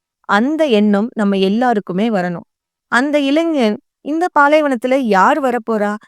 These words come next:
யாரு தண்ணிக்காக ஏங்க போறா?" அப்படின்னு நினைக்காம,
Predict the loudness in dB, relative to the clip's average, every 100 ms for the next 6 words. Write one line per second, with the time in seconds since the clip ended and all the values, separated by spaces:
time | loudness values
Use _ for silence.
0 | _ -4 2 4 2 0 0 0 0 0
1 | 0 0 0 0 -2 -2 -2 -2 -6 -6
2 | -4 -4 -2 -2 -4 -4 -2 0